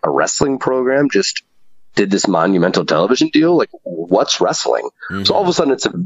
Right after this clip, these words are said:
Speaker 1: viable business model too. So the other people have to, have to take note. And so I just think at this point, it's kind of a culmination of so many little things. A-, and then, and, and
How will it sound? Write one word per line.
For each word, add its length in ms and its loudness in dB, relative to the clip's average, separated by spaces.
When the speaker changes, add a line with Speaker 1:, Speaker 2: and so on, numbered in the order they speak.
Speaker 1:
viable 460 0
business 380 0
model 280 0
too. 280 0
So 160 0
the 120 -2
other 180 2
people 300 -4
have 160 0
to, 100 0
have 160 -2
to 100 -4
take 320 0
note. 380 0
And 180 -6
so 180 0
I 80 0
just 240 -2
think 140 0
at 80 -2
this 160 -2
point, 200 -2
it's 120 -4
kind 240 0
of 80 -4
a 60 -4
culmination 600 0
of 100 0
so 600 0
many 300 0
little 400 2
things. 720 0
A-, 60 -2
and 160 2
then, 240 2
and, 160 2
and 260 2